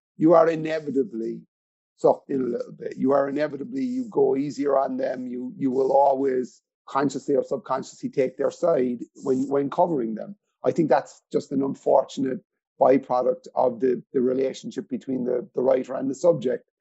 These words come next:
especially in sports journalism where access is a big thing. You know, access, access to the stars or to the, to the subjects i-, is very difficult. And when you get it, you're, you're then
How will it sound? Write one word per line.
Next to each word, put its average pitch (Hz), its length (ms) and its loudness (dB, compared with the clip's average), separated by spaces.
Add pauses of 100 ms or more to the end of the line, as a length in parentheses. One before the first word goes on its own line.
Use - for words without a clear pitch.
(340)
especially 160 480 2
in 156 120 2
sports 165 380 0
journalism 139 420 -4
where 143 220 -2
access - 720 -4 (540)
is 131 140 2
a 143 40 2
big 160 240 2
thing. 139 420 -2
You 135 120 -6
know, 127 160 0
access, - 580 -4 (280)
access 160 460 0
to - 140 -10
the 135 120 -4
stars 135 580 0
or 139 60 -4
to - 140 -12
the, 120 80 -8 (420)
to 139 80 0
the 123 60 0
subjects - 720 -2 (520)
i-, - 40 2
is 135 400 2
very 147 260 4
difficult. 135 680 -4
And 117 120 -4
when 135 120 -2
you 131 80 -2
get 156 380 0
it, 127 160 -8 (480)
you're, 135 320 2
you're 131 160 -2
then 135 420 -4